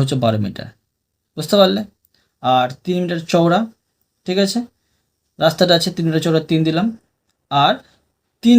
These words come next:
দিকে রাস্তা আছে, সেজন্য তিন দিলাম। বুঝতে পেরেছ? তো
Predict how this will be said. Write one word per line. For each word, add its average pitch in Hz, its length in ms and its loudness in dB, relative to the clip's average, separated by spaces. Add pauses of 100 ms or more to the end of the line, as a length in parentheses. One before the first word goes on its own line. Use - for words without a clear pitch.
দিকে 196 220 2
রাস্তা 143 240 -4
আছে, 127 140 -4
সেজন্য 160 180 -4 (100)
তিন 131 180 0
দিলাম। 90 200 -8 (420)
বুঝতে 180 220 -4
পেরেছ? 202 200 0 (680)
তো - 40 -14